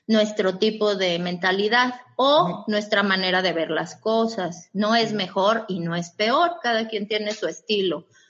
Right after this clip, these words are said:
Speaker 1: Pero para mí fue una gran alegría.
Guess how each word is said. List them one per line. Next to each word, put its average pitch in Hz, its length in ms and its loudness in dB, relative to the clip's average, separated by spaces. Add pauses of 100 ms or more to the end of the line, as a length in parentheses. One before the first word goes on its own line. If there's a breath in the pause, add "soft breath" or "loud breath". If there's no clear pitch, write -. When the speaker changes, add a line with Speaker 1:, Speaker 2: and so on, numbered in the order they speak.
(240 soft breath)
Speaker 1:
Pero 220 520 2
para 233 200 4
mí 277 220 4
fue 349 200 0
una 311 220 0
gran 226 280 2
alegría. 190 640 -2